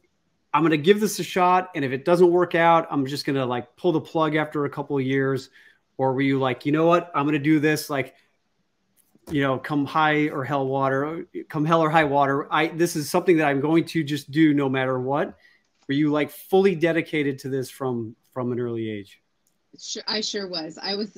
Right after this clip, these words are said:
Speaker 2: I was definitely come hell or high water. And I had a, I had a uni-, um, a theater school professor say to me once, um, that, uh,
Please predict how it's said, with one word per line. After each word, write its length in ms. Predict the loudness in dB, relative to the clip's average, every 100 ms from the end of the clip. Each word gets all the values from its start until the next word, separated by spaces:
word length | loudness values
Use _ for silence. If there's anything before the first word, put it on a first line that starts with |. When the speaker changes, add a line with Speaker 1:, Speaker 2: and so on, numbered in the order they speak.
| -12
Speaker 2:
I 140 | -10
was 160 | -10 -10
definitely 640 | -10 -10 -12 -12 -10 -10
come 300 | -10 -12 -14
hell 240 | -12 -12 -10
or 100 | -12
high 220 | -12 -10
water. 500 | -10 -10 -12 -14 -14
And 340 | -12 -10 -10 -12
I 120 | -12
had 300 | -8 0 0
a, 300 | 0 -6 -8 -16 _ _ _ _ _ _ _ _ _ -14
I 60 |
had 180 | -6 -2
a 60 | 0
uni-, 240 | 0 -2
um, 400 | -4 -4 -6 -8 -12
a 80 | -12
theater 320 | -6 -2 -2
school 380 | -4 -6 -6 -8
professor 580 | -12 -12 -10 -8 -8 -10
say 300 | -10 -8 -8
to 80 |
me 160 | -8 -8
once, 580 | -8 -10 -12 -14 _ -14
um, 360 | -12 -10 -12 -16 _ _ -20 _ _ _
that, 400 | -10 -8 -8 -10 -12
uh, 260 | -12 -10